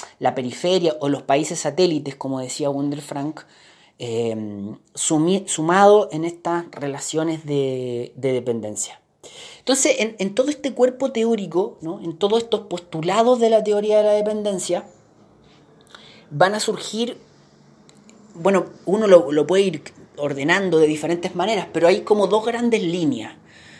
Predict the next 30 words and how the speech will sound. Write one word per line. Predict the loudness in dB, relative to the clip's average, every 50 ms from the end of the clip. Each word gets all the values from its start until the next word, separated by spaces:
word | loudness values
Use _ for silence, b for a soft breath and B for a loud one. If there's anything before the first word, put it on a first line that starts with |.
| B B B -6
o | 0 2 4
hay | 4 4 4
dos, | 2 0 0 0 -4 -12 -16 -16 -8 -2
do-, | 0 0 0 0
dentro | 0 0 0 0 0 0
de | 0 0
la | 2
teoría | 2 2
de | 2 2 2
la | 2 0
dependencia | -2 -2 -2 -2 -2 -2 -2 -4
hay | -4 -4
como | -6 -4 -4 0
dos | 0 0 2 4
grandes | 2 2 2 0 0 0 0 -2
escuelas | -4 -2 2 2 2 2 2 -2
diferentes, | -2 -4 -4 -2 0 0 0 0 -2 -6 -8 -12 -14 -14 -14 -20 -18 -12
o | -12 -6
dos, | 0 2 2 2 2 0 -2 B B B B B B B B B B B
dos | 0 2 4 4
líneas | 4 2 4 2 2 2 2 0 0 -2 -4
distintas | -6 -8 -8 -10 -8 -4 -4 -4 -4 -4 -6 -6 -4
dentro | -4 -4 -2 -2 0
de | 0
la | 0 0
teoría | 0 0 2 2 2
de | 2
la | 2 2
dependencia. | 2 2 0 0 -2 -2 -2 -4 -6 -6 -8 -10 -12 -14 -16 B B B B B B B B B B B B B B B B B B B B B B B B -18 -18 -18 _ -18 -8
Eh, | -4 -2 0 2 2 2 2 2 0 0 0 0 2 2 2 2 2 2 2 2 2 0 0 -2 -4